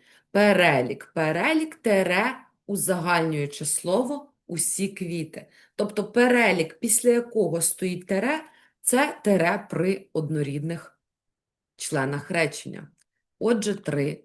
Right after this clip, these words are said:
Д. Я думаю, що зараз стало ще більш зрозуміліше картинка. І пропоную вам на закріплення цієї теми зробити завдання.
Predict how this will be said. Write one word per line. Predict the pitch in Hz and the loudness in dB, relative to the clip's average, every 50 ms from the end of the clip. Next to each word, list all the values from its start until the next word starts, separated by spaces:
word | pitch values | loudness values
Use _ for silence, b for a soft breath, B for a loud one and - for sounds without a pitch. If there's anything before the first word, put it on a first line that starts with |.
| _ _ | _ _
Д. | - 135 - 135 107 - - _ _ _ _ _ _ _ _ _ b b b b b b b b b b b _ | -10 -6 -4 -4 -4 -6 -10 _ _ _ _ _ _ _ _ _ b b b b b b b b b b b _
Я | - 160 - 196 214 - | -10 -2 2 2 4 4
думаю, | 254 247 247 240 226 220 | 2 2 0 0 0 -2
що | 214 - 180 | -4 -6 -6
зараз | 165 180 175 165 156 156 151 - | -4 0 0 0 0 0 -2 -2
стало | - 151 143 135 135 139 | -2 -4 -4 -4 -4 -6
ще | - - - - 196 156 147 143 143 | -6 -6 -2 0 2 2 2 0 -2
більш | 147 139 170 165 151 147 - - - | -4 -4 -4 -6 -6 -6 -8 -8 -8
зрозуміліше | 170 160 190 202 190 180 202 196 202 202 202 196 196 208 202 - - 226 220 | -6 -4 -2 -2 -2 -2 -2 -2 -2 -2 -2 -2 -2 -4 -6 -6 -8 -10 -8
картинка. | - 220 226 214 - 214 214 214 214 214 254 269 b b b b b b b b b b _ | -6 -6 -6 -4 -4 -4 -2 -2 -4 -6 -10 -12 b b b b b b b b b b _
І | 262 262 | 0 2
пропоную | - 233 240 240 - 220 214 208 196 185 180 175 | 4 4 2 2 2 0 0 2 2 0 0 0
вам | 160 151 202 240 294 294 - - - | 0 2 2 2 2 0 -4 -6 0
на | - 190 190 | 2 4 4
закріплення | 170 180 175 - 160 190 185 185 - 156 156 156 156 | 4 2 0 0 0 -2 -2 0 -2 -2 -2 -2 -2
цієї | 156 - - 170 170 160 151 147 151 - | 0 -2 -2 0 0 -2 -2 -2 -4 -4
теми | - - 196 240 285 302 320 320 320 - _ _ _ _ _ _ _ _ _ _ _ _ _ _ _ _ - | -2 0 0 0 0 -2 -4 -6 -10 -14 _ _ _ _ _ _ _ _ _ _ _ _ _ _ _ _ -4
зробити | 175 - - 190 190 156 151 196 233 240 - 247 233 - - - _ _ _ | -2 0 2 2 2 2 2 2 0 2 0 -2 -4 -4 -10 -20 _ _ _
завдання. | - 147 139 165 202 185 160 131 117 104 - - - - - | -4 -2 0 2 2 0 0 -2 -4 -4 -6 -8 -10 -14 -14